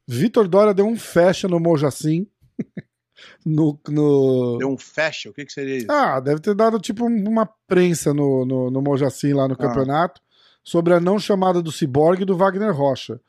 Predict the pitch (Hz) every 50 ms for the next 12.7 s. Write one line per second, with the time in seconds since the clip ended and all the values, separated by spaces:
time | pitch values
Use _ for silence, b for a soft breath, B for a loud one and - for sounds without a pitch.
0 | B B 107 104 107 107 101 139 143 147 143 156 147 - 165 175 180 190 185 180
1 | 185 180 - - 208 175 151 139 123 113 107 - - _ _ _ _ _ _ _
2 | _ - 151 151 147 151 170 190 208 196 175 - 185 170 165 165 160 - - -
3 | 147 - - - - - - - 165 156 151 156 165 160 160 156 156 147 147 143
4 | - - 151 143 139 139 135 131 127 - - 147 143 143 135 131 - 151 147 143
5 | 139 - - 151 143 139 131 - - - 135 127 143 156 170 175 160 170 170 170
6 | 170 143 - 165 156 156 151 147 147 135 - - 127 - 143 143 147 139 143 139
7 | 127 - - 160 160 156 160 160 156 160 156 - 165 151 151 147 139 - - 165
8 | 170 208 269 - - - - _ _ _ _ _ _ _ _ _ _ _ _ _
9 | _ _ _ - 101 101 - _ _ _ _ - 160 117 110 135 160 175 180 175
10 | 180 190 185 165 170 175 170 165 143 - 165 160 160 151 143 151 - 156 147 151
11 | 151 151 143 139 - - 170 170 175 180 170 - 175 170 139 175 170 170 165 -
12 | 175 143 - - 131 120 113 117 - - - - _